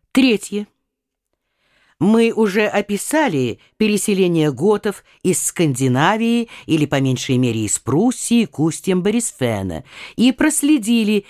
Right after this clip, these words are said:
их военные успехи от Борисфена до Дуная.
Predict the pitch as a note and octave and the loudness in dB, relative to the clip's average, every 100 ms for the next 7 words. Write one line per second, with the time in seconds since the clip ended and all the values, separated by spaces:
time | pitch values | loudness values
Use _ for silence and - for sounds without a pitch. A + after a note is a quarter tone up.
0 | - G3+ G3 G3 F#3 F3+ E3+ E3 D#3 D3+ | -6 -2 0 0 2 2 2 2 0 -4
1 | - B3+ C4+ - B3+ - - - F#3 D#3 | -2 0 0 0 -2 -2 -8 0 0 0
2 | - C3+ C#3+ A#2+ - - C4+ C#4 C4+ C4 | -6 -2 -2 -2 -4 -2 0 2 0 -4
3 | _ _ - C#3 A#3 A3+ D3+ F2+ - | _ _ -4 -2 0 0 -2 -6 -14